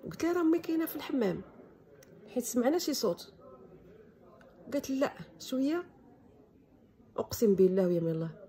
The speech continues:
لا اله الا الله محمد رسول الله، واشهد ان لا اله الا الله، واشهد ان محمد رسول الله. شويه اختي الاخرى السعديه جالسه حدايا، اللحاف بدا كي-، بي ديال التلفزيون، اللحاف بدا كيتحرك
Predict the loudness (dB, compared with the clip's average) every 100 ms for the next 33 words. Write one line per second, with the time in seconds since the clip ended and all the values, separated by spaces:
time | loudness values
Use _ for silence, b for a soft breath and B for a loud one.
0 | -20 -20 -20 -20 -20 -20 -20 -20 -2 2
1 | 4 4 4 2 0 -2 -2 -4 -2 -2
2 | -4 -4 -2 -2 -2 -2 -2 0 0 0
3 | 0 -2 -2 -2 -4 -4 -6 -6 -4 -4
4 | -4 -4 -4 -4 -4 -6 -8 -8 -10 b
5 | b b b b -20 -20 -16 -10 -4 0
6 | 4 4 4 0 -6 -14 -12 0 2 2
7 | 0 0 -2 0 2 4 2 -2 -2 0
8 | 0 -2 -8 -14 -6 -4 -2 -6 0 0
9 | 4 2 2 0 -4 0 4 6 6 6
10 | 4 4 0 -2 -6 -18 b b b b
11 | -8 -6 0 0 2 2 2 -2 -2 -2
12 | -2 -6